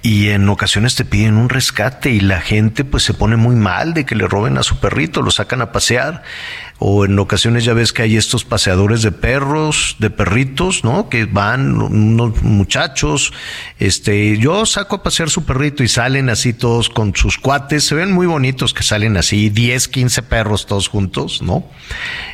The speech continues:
Este, nada más cheque muy bien quién es el paseador de sus perros, porque había uno por allá por el rancho <laughs> donde vivía,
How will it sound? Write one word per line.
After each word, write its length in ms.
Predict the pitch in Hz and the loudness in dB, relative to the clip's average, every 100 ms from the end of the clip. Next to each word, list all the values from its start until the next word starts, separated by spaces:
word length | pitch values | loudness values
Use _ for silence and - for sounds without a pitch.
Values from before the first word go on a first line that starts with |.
| - | -4
Este, 400 | 95 98 - 107 | 0 0 0 2
nada 180 | 120 131 | 2 2
más 240 | 135 135 | 0 0
cheque 340 | 135 127 98 127 | -2 -2 0 2
muy 200 | 113 113 | 2 2
bien 320 | 107 110 113 | 2 2 0
quién 300 | 110 101 101 | 0 2 2
es 160 | 95 110 | 2 0
el 100 | 101 | -2
paseador 460 | 101 - 92 101 | -2 0 0 0
de 100 | 110 | 0
sus 200 | - 107 | 0 -2
perros, 360 | - 143 123 107 | -2 0 0 -2
porque 240 | 107 113 | -2 0
había 240 | 107 120 151 | 2 2 2
uno 220 | 156 156 | 0 0
por 100 | 127 | 0
allá 240 | 107 127 | 2 2
por 120 | 135 143 | 0 -2
el 100 | 123 | 0
rancho 400 | 143 131 - 131 | 0 0 0 2
<laughs> 80 | |
donde 380 | 214 143 143 117 | 2 2 2 4
vivía, 400 | 110 107 131 131 | 4 4 4 0